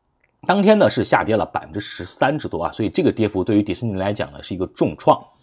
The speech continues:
我们看一下它的财报细节。呃，整个的这个迪士尼呢，呃，在一，呃，整个的第二财季的财报是亏损一千八百万美金，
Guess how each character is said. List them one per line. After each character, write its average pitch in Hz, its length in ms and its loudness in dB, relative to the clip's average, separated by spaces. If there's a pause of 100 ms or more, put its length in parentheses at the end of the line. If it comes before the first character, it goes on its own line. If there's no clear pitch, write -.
(340)
我 151 60 4
们 202 60 4
看 254 140 4
一 226 40 4
下 214 100 6
它 185 100 4
的 147 80 6
财 113 160 -2
报 135 140 6
细 - 120 -4
节。 - 160 -4 (880)
呃， 139 160 8
整 131 220 2
个 254 180 12
的 104 520 8 (280)
这 180 140 6
个 120 160 4
迪 151 120 2
士 160 120 -4
尼 143 60 2
呢， 143 280 8 (160)
呃， 190 180 4
在 139 520 6 (200)
一， 220 220 2 (100)
呃， - 120 2
整 87 200 -4
个 170 120 4
的 165 100 4
第 - 140 2
二 165 160 8
财 - 320 -6
季 226 140 -2
的 127 100 2
财 87 240 -4
报 - 420 4 (260)
是 - 520 4 (760)
亏 240 220 8
损 - 340 0
一 180 180 0
千 151 320 0
八 190 280 4
百 - 260 0
万 120 200 4
美 80 200 -6
金， 170 260 0